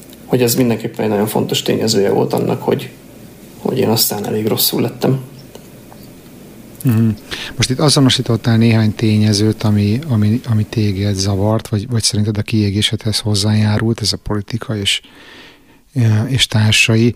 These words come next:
Speaker 2: de hogy így, így kicsit, eh, nagyobb időtávlatból visszatekintve,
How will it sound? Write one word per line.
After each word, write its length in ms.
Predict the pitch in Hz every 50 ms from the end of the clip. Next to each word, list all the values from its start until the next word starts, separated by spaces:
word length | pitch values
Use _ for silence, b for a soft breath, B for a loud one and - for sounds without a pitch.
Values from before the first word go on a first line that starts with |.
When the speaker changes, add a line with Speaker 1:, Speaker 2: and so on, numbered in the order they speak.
| B B B B B B
Speaker 2:
de 140 | - 107 113
hogy 220 | 107 113 120 107
így, 380 | 104 110 113 107 101 127 165 156
így 180 | 143 120 113
kicsit, 420 | - - 131 - 123 113 - - -
eh, 240 | 127 117 117 113 107
nagyobb 400 | 107 113 117 117 113 120 110 123
időtávlatból 920 | 123 107 113 113 113 - - 113 110 110 101 113 113 110 107 104 107 110
visszatekintve, 1080 | 101 101 104 - - - 110 - - 110 - - - 110 110 107 - - 120 117 117